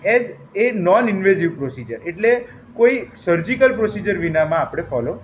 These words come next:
કરીએ છીએ. એટલે પોસ્ટ ઓલી થેરાપી એમને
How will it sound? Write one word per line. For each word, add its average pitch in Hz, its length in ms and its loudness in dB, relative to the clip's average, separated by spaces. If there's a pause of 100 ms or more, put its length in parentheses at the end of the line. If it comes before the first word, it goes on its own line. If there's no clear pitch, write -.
(140)
કરીએ 180 300 2
છીએ. 117 160 -12
એટલે 185 300 -4 (260)
પોસ્ટ 262 280 2 (400)
ઓલી 214 220 2
થેરાપી 185 360 2
એમને 180 360 -2